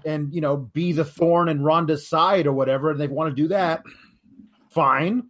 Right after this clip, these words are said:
Or if you go, "Great, this was a lot of fun and everything, we're gonna build something in the late summer, uh, go away in May and June, Ronda, and keep training, and we'll, we'll do stuff without you here."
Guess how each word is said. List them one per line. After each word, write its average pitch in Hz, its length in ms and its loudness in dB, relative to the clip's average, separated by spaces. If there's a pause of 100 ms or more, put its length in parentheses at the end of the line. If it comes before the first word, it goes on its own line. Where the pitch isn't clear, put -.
(280)
Or 285 540 4 (260)
if 208 160 -4
you 214 100 -6
go, 226 400 2 (120)
"Great, 196 420 2
this 175 160 -6
was 196 140 -6
a 208 40 -2
lot 202 200 2
of 202 60 -2
fun 196 300 0
and 226 100 -6
everything, 269 460 -4 (260)
we're 175 100 0
gonna 208 200 -2
build 196 380 0
something 208 500 0
in 180 120 -4
the 165 80 0
late 170 260 -4
summer, 208 460 -4 (280)
uh, 156 180 -2
go 175 240 2
away 180 440 2
in 160 280 -6
May 160 200 -6
and 156 120 -8
June, 156 360 -6
Ronda, 139 380 -4
and 135 120 -12
keep 147 220 -12
training, 175 500 -6 (500)
and 143 200 -4
we'll, 147 160 -2
we'll 131 200 -2
do 143 180 2
stuff 143 420 0
without 139 340 -2
you 170 100 -2
here." 185 360 2